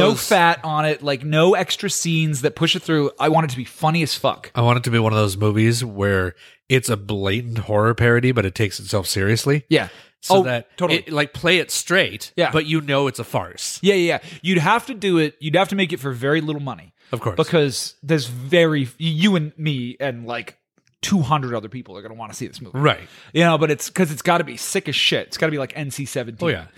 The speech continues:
Speaker 1: And they gotta have all these scenes from the trailer in there.
Speaker 2: Yeah, right, right, right.
Speaker 1: So they gotta
Speaker 2: Exactly.
Speaker 1: recreate all that.
Speaker 2: Yeah. And then they got it, so it's gotta be really fucking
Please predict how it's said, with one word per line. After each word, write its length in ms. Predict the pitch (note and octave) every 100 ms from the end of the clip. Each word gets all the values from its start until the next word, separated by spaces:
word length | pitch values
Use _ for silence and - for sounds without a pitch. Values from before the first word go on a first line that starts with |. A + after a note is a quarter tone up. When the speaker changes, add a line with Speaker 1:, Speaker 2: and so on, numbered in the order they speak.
| -
Speaker 1:
And 80 | C3
they 80 |
gotta 140 | D#3+ D#3+
have 160 | D#3+
all 240 | B2+ C3 C#3+
these 180 | D3 C3
scenes 320 | D3 C#3+ C3+
from 140 | C3+
the 80 | B2
trailer 400 | - C#3 A2+ G#2+
in 100 | A#2
there. 220 | F2+ E2+
Speaker 2:
Yeah, 220 | F3+ F3+ D3
right, 280 | C#3 E3
right, 20 | D3+
right. 320 | D#3+ D#3 B2+
Speaker 1:
So 60 | C3
they 40 |
gotta 180 | B2+ C#3+ C3
Speaker 2:
Exactly. 80 | C3
Speaker 1:
recreate 360 | C#3+ C3+ C3+
all 140 | G2 F#2
that. 240 | F#2 G#2
Speaker 2:
Yeah. 280 | F3 D3 G2+ - _ _ -
And 180 | F3+
then 200 | F3+ F3+
they 140 | F3 E3
got 200 | E3+ D#3+
it, 80 | D3
so 100 | E3
it's 120 | -
gotta 160 | F3+
be 100 | E3
really 360 | D3 D#3 F3+ D#3+
fucking 560 | - E3 - B2 A#2